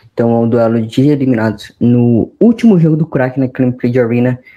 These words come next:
que com certeza vai fa-, pegar fogo, mesmo que seja o último jogo da temporada lá na Climate Arena. E aí fecha a temporada em Winnipeg, um time já classificado, que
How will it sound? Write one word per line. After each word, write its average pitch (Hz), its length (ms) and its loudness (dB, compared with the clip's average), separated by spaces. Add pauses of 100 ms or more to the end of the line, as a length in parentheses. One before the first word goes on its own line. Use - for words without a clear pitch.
(260)
que 139 140 -2
com 196 260 0
certeza 147 920 0
vai 110 220 -2
fa-, - 180 -4
pegar 120 460 -2
fogo, 147 420 0
mesmo 170 520 0
que - 100 -20
seja 165 220 2
o 156 40 2
último 156 220 0
jogo 139 200 4
da 135 80 2
temporada 131 520 -2 (400)
lá 127 100 0
na 123 100 0
Climate 123 460 -2
Arena. 101 280 -2 (260)
E 196 80 4
aí 185 160 2
fecha 165 460 0
a - 120 -2
temporada 131 640 -2 (180)
em 143 180 4
Winnipeg, 123 500 0
um 117 100 -4
time 113 320 -4
já 135 160 -4
classificado, 143 680 -4 (760)
que 135 880 2